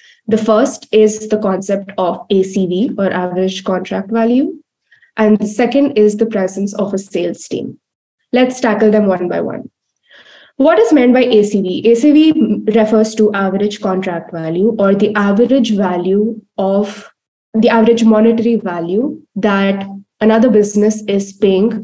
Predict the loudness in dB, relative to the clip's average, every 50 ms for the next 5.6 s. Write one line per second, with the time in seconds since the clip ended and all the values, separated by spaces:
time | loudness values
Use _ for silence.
0 | -10 _ 0 2 2 2 2 2 2 2 0 -2 -2 -4 -4 -4 -4 -4 -6 -6
1 | -6 -4 -4 -4 -2 -2 -2 0 0 -2 -2 -4 -12 _ _ -2 0 2 2 2
2 | 2 2 0 0 0 2 2 0 -2 -2 -2 0 2 2 4 4 4 2 2 2
3 | 0 -2 -2 -2 -2 -2 0 0 -2 -2 -2 -6 -6 -6 -6 -2 -2 -2 -2 -2
4 | -4 -4 -4 -4 -4 -4 -4 -6 -4 -4 -6 -8 -6 -6 -6 -4 -4 -4 -6 -6
5 | -6 -6 -6 -6 -6 -8 -10 -12 -14 -18 -20